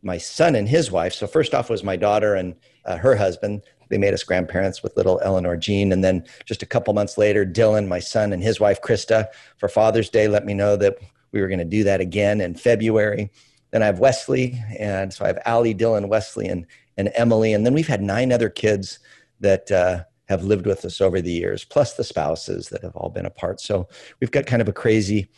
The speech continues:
story. Uh, we started moving kids in back in ninety-six when our kids were five, three, and one.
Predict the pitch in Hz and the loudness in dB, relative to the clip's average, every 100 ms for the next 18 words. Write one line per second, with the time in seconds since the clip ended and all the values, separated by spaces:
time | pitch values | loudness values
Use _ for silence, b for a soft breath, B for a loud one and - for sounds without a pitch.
0 | b b - - 107 104 101 104 104 101 | b b -20 -2 4 6 6 4 0 -4
1 | 90 95 - 98 95 98 95 92 98 92 | -6 -6 0 2 4 2 2 0 0 0
2 | 85 92 92 92 b b b _ - 87 | 0 0 0 -2 b b b _ 0 0
3 | - 87 85 95 101 85 - 107 120 - | 0 -2 0 0 0 -2 -2 0 -2 -6
4 | - - _ _ _ - 90 90 - 95 | -16 -20 _ _ _ -2 0 0 0 -2
5 | 82 - - 90 87 87 - 92 85 80 | -2 -6 -4 -2 0 -2 -4 -4 -4 -2
6 | 82 113 135 | -2 -2 -4